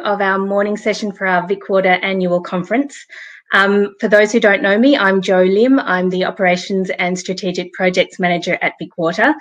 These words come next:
and I will be moderating this next session through to the lunch break. For anyone who has just joined us and, and wasn't able to attend the first session, I'll just run through some very quick housekeeping.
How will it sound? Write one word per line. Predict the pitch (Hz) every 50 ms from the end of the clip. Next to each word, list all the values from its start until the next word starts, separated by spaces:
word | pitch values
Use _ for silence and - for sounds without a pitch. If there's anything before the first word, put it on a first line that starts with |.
| - - - - - - -
and | 180 175 180 185 -
I | - 185 185
will | 185 196 196
be | 185 190 185
moderating | 180 170 175 175 185 180 180 175 175 175 180 185 185 180 180 170 175 170
this | 185 180 185 -
next | 208 202 - - - -
session | - 190 180 - 208 190 185
through | 185 - - 180 180 180 175 175
to | 175 - 202
the | 180 214
lunch | 240 294 302 294 - - -
break. | 156 131 - - - - - _ _ _ _ _ - - - - - - - - - - _ _ _ _ _ _ _ _
For | - 240
anyone | 226 226 277 302 302 285 269
who | 269 262 247 247 233 233 233 226 -
has | - 214 208 190
just | - - 233 226 233
joined | - 208 202 196 196
us | 185 190
and, | - 180 185 175 175 _ _ _ _ _ -
and | 202 214 196
wasn't | 202 196 190 202 196
able | 190 180 190 185
to | 185 - 185
attend | 180 - 185 180 185
the | 180
first | 180 - 190 180 175 180
session, | - 175 175 - 202 185
I'll | - 180 180 180
just | 240 220 220 -
run | 240 220 208 202
through | - - 190 185
some | 185 - 185
very | 180 185 180 180
quick | 180 - - 190 185 -
housekeeping. | - - - 190 180 180 180 - - - 175 165 - - 165 196 240 285 294